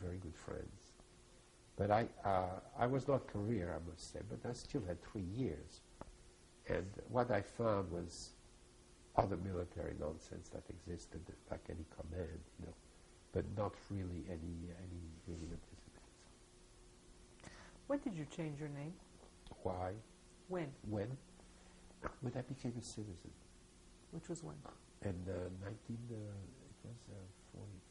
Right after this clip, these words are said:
Speaker 1: fifty-three or fifty-four. I think, uh, five years after my arrival, I think it was nineteen fifty-three.
Speaker 2: And, and why did you change your name?
Speaker 1: Well, I guess probably it was a remnant of old days where we wanted to simplify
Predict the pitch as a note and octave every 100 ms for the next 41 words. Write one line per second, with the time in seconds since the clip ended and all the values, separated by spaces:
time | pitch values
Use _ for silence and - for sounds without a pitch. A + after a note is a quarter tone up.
0 | - G#2+ - G2+ - - G#2 F2 - -
1 | - - - - G2 G#2+ A2 F2+ - -
2 | - - G#2 F#2 F2+ F2 F2 - F2+ F#2
3 | F2 F#2 E2+ G2 F#2+ F#2 F2 F#2 F#2 F2
4 | E2 - - - - - - - - -
5 | - - - - - - F3+ E3+ - F3+
6 | E3+ D3+ E3 C#3+ C3+ C3 - - D#3+ C#3+
7 | - E3 D3+ - - - D#3 D#3+ D#3+ -
8 | - - - - - - A2+ D3 C#3 -
9 | - B2+ C3 C3 - G#2+ A2 G#2+ F#2 F#2+
10 | F2+ F#2 F#2+ F2 F2 F2 E2 F#2 E2+ D#2+
11 | D#2+ - F2 F2+ E2 D#2+ - D#2 - E2
12 | - - - - -